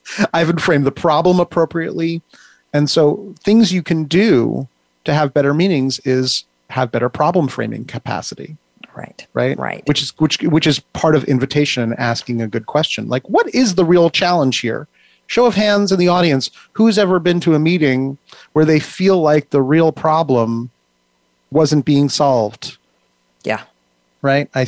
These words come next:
Speaker 1: I, I can see everyone's hands in the audience is raised,
Speaker 2: Yeah.
Speaker 1: right?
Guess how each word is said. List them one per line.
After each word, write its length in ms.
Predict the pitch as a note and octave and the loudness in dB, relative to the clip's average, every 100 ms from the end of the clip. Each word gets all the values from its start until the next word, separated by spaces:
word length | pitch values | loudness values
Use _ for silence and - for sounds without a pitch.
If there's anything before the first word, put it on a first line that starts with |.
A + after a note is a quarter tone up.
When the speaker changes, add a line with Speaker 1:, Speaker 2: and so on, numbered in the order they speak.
| - | -2
Speaker 1:
I, 160 | C3 - C#3 | -4 -4 -4
I 60 | |
can 120 | C3+ | -4
see 160 | C3 D3 | 0 0
everyone's 400 | C#3 D3 C#3 C3 | 2 2 0 0
hands 320 | C#3 B2+ C3+ | 0 0 0
in 60 | B2+ | 0
the 100 | B2+ | 2
audience 440 | B2 B2+ A#2+ - | 2 2 -2 -4
is 140 | B2 B2+ | -4 0
raised, 340 | D3 A2 - | 0 0 -2
Speaker 2:
Yeah. 120 | D3 | -4
Speaker 1:
right? 180 | B2 B2 | -2 -4